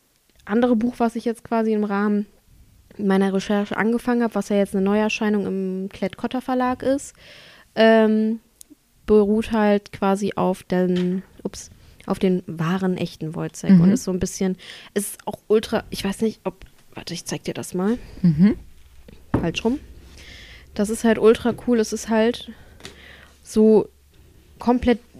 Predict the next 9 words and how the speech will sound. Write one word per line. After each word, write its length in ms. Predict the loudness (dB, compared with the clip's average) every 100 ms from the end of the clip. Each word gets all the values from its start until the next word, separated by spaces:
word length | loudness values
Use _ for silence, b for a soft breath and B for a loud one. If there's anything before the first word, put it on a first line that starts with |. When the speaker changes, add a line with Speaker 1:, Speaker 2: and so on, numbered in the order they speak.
| -18
Speaker 1:
quasi 400 | -6 -2 0 -2 -6 -14 -18 -20 _ _ -6
durchgeschrieben. 760 | 0 0 0 -4 2 2 2
Siehst 180 | -2 -2
du 60 | -4
das? 140 | -4
Du 80 | 0
siehst 260 | 0 2 8
halt 160 | 8 10
Speaker 2:
Mhm, 180 | 6